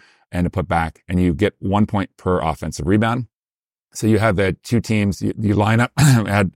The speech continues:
a, on, on one side, you got the offense out by the three-point line, you got the defense down on the block, one ball. The defense can choose to throw it to either player. They throw it out and they close out,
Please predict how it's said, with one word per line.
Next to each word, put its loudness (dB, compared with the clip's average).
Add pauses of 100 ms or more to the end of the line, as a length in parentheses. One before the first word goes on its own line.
(680)
a, 0 (720)
on, -6
on -2
one 2
side, 0 (240)
you -6
got 2
the 0
offense -2
out 0
by 0
the 0
three-point -4
line, -2
you -2
got 0
the -4
defense -2
down -4
on -4
the -2
block, -2 (260)
one 2
ball. 2 (300)
The -6
defense 0
can -6
choose 0
to -2
throw 0
it -4
to -6
either 2
player. -2
They -6
throw 0
it 2
out 0
and -6
they -6
close 0
out, 0